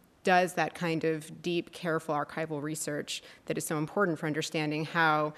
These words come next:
the intellectual ideas take on a form of publicity. So the, the kind of nuts and bolts, which I have to confess will be a, a summary and not an exhaustive account of Doctor Pettigrew's C V,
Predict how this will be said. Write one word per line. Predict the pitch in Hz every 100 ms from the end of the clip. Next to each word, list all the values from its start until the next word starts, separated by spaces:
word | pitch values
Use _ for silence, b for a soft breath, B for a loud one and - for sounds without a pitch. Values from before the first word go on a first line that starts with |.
| B -
the | 175
intellectual | 151 160 170 - 151
ideas | 147 143 143 143
take | - 151
on | 151 156
a | 147
form | 156 143
of | -
publicity. | - 170 151 - 160 - 165 B B B B B B - _
So | - 220 190 165 170
the, | 175 190 170 165 160 147
the | - -
kind | 208 214
of | 214
nuts | 214 220
and | 202
bolts, | 180 180 180 -
which | 175 -
I | 175 170 165 175 170
have | - 175
to | -
confess | 175 165 175 165 -
will | 170
be | 156 175 165
a, | - 165 156 151
a | -
summary | 165 233 247 170 151 151 185 180 -
and | 175 165
not | 170 170
an | 170
exhaustive | 156 180 214 - 175
account | 165 170 147 165 185 B B B B -
of | 170 160 156 151 -
Doctor | 165 160
Pettigrew's | 156 175 165 151
C | - 151
V, | 143 170 160 160